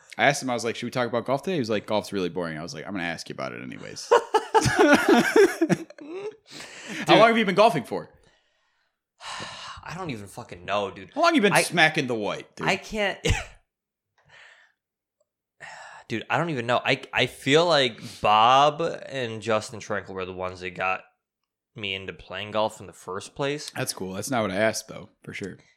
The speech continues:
Speaker 2: And that must have been six years ago.
Speaker 1: Really? You've been doing it for that long?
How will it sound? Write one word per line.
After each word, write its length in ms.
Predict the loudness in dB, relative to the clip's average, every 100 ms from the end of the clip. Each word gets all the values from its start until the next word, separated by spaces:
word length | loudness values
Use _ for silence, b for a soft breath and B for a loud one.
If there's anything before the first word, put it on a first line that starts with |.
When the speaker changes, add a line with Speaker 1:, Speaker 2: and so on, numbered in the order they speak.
| b
Speaker 2:
And 180 | -12 0
that 220 | 2 2
must 380 | 0 2 2 0
have 200 | -4 -4
been 680 | -4 -4 -6 -12 -20 -20 -20 _ _ _ _ _ _ _ _ -20 -20 -20 -20 -20 -20 -20 _ _ _ _ _ _ _ _
six 560 | -14 -12 -10 -10 -10 -14
years 320 | -8 -8 -6
ago. 300 | -6 -4 0
Speaker 1:
Really? 320 | 6 6 6
You've 140 | 0 -2
been 80 |
doing 120 | -2 -2
it 60 |
for 100 | -2
that 180 | 2 2
long? 280 | 2 -2